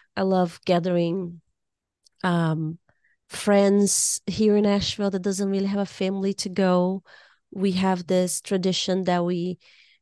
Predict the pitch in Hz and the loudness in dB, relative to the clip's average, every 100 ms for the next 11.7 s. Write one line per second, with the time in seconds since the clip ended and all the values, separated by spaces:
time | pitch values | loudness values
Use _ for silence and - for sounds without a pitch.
0 | _ 190 190 185 185 208 196 226 240 220 | _ -4 -2 0 0 -2 0 2 2 2
1 | 208 311 247 175 - - 196 208 214 226 | 0 0 0 -2 -6 -8 -8 -4 -2 0
2 | 349 202 165 - - - 196 190 - 202 | 0 -2 -4 -6 -10 -12 -14 -14 -2 0
3 | 214 220 196 185 202 208 220 226 _ _ | 0 0 0 0 0 -2 -4 -10 _ _
4 | _ _ _ - 190 214 - 196 170 180 | _ _ _ -2 0 0 0 0 2 0
5 | 180 214 - _ _ _ _ _ _ _ | -2 -6 -14 _ _ _ _ _ _ _
6 | 196 190 180 - - - _ _ _ _ | 0 2 0 -4 -6 -8 _ _ _ _
7 | _ _ _ - 202 - 190 208 202 220 | _ _ _ -8 -6 -4 -2 -2 0 0
8 | 220 226 202 214 208 196 180 208 208 208 | 2 0 0 0 0 -4 -2 -2 0 -2
9 | 190 175 - - 208 190 175 175 - - | -2 -2 -2 -2 0 2 2 0 -4 -4
10 | 180 170 - 285 277 269 240 233 - - | -4 -4 -6 0 2 4 2 0 -2 -6
11 | - - 180 180 175 175 | -6 -2 0 2 2 0